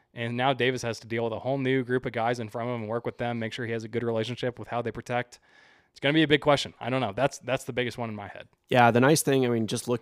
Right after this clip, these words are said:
Speaker 2: you look through the roster and you see, you know, a good handful of guys that are, you know, three ten plus. And so that kind of,
Speaker 1: Yeah.
Speaker 2: like, that's nice 'cause it's definitely, we're not, it's not like we're gonna be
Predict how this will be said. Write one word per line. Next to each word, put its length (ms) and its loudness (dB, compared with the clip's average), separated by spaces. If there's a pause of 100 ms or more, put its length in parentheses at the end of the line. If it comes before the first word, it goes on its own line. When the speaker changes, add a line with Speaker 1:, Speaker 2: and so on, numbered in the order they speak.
(120)
Speaker 2:
you 120 -2
look 120 2
through 160 0
the 80 2
roster 420 0
and 100 0
you 80 -2
see, 580 -4
you 140 -4
know, 140 -2
a 40 -2
good 180 -4
handful 420 -2
of 100 -8
guys 360 -4
that 120 -4
are, 300 -4 (400)
you 140 -8
know, 80 -8
three 360 -4
ten 360 -2
plus. 600 -6 (380)
And 100 -8
so 140 -2
that 220 -2
kind 160 -2
of, 80 -2
Speaker 1:
Yeah. 140 6
Speaker 2:
like, 160 -8 (340)
that's 260 0
nice 380 2
'cause 220 -2
it's 160 -4
definitely, 600 4
we're 140 2
not, 100 0
it's 140 -6
not 120 2
like 120 0
we're 80 -4
gonna 160 0
be 360 -2